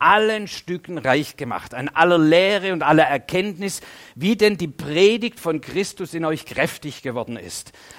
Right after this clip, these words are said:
Also, dass ihr keinen Mangel habt an irgendeiner Gabe." So, und er lobt sie und sagt: "Hey, ihr habt's begriffen, ihr habt's verstanden, ihr seid reich in Christus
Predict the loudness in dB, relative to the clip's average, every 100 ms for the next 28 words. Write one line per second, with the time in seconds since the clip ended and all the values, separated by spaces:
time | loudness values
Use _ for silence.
0 | 2 6 6 4 -2 -2 -2 -4 -6 0
1 | 6 6 6 2 -2 -2 0 0 0 -2
2 | -6 -4 -2 -2 -2 -6 -2 -2 -2 0
3 | 4 4 2 -4 -10 _ _ _ _ _
4 | _ _ _ _ _ _ _ _ _ _
5 | _ _ 2 4 6 6 6 4 2 -10
6 | -4 -2 0 0 0 -2 -6 -8 -4 -6
7 | -4 -2 -4 -4 -12 -8 -4 -4 -6 -10
8 | -4 -2 -2 -2 0 0 -2 -6 -8 -6
9 | -6 -6 -8 -10 -10